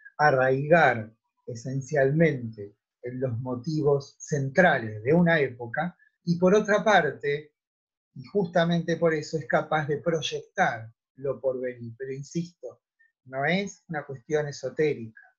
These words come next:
no es algo providencial, es simplemente que cuando uno hunde su atención profundamente en las raíces de su tiempo, está viendo también las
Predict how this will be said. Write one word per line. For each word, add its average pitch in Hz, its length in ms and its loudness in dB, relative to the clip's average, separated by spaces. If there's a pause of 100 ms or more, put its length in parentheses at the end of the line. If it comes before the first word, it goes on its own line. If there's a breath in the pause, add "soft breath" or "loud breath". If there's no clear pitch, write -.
(200)
no 110 200 -16
es 147 320 -10
algo 143 500 0
providencial, 135 1000 0 (380 soft breath)
es 175 220 2
simplemente 165 960 0 (260)
que 117 160 -6
cuando 127 400 2
uno 147 440 0 (140)
hunde 147 720 6 (420)
su 143 300 4
atención 120 1040 2
profundamente 151 840 2
en 120 100 -2
las 113 180 -4
raíces 123 400 -6
de 135 100 -4
su - 220 -14
tiempo, 151 640 0 (280 loud breath)
está 139 400 0
viendo 143 600 -2
también 131 640 -6 (240 soft breath)
las 120 160 -6